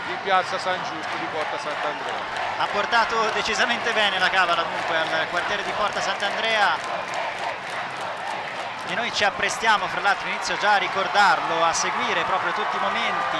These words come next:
Speaker 2: del I festeggiamenti del quartiere, eh, biancoverde, fino proprio con, eh, anche il nostro Riccardo Ciccarelli.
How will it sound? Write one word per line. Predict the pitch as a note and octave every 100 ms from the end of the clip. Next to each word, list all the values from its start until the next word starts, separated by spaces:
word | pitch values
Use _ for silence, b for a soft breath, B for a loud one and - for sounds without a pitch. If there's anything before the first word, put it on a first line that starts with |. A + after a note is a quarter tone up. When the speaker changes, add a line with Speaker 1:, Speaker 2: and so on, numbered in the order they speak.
| -
Speaker 2:
del | - F#3+ F#3 F3 E3+ E3 D#3+ D#3 D3+ C#3+ - - - -
I | E3+
festeggiamenti | F#3+ - F#3+ G#3 A#3 E3+ - C#3
del | C#3+ C#3+ C3+
quartiere, | E3 - G#3 G3
eh, | F3+ D3 C#3+ - - - - D#3+ D3+ D3 C#3+
biancoverde, | F#3+ G#3 G#3 G#3 A#3 A3+ - A3+ G#3+ G3+ - - - - - - - - - - - - - - - - - - - - - - D#3+ - - - - -
fino | A3 A3+ G3 F3+ E3+
proprio | A3 G#3+ G3
con, | F#3+
eh, | F#3 F3+ F3 E3+ E3 E3
anche | F3+ F#3 F3
il | F3 E3+
nostro | G3+ - F#3+
Riccardo | E3+ F3 G#3 G3 F3+
Ciccarelli. | G#3+ G#3+ G#3 F#3+ F#3 G3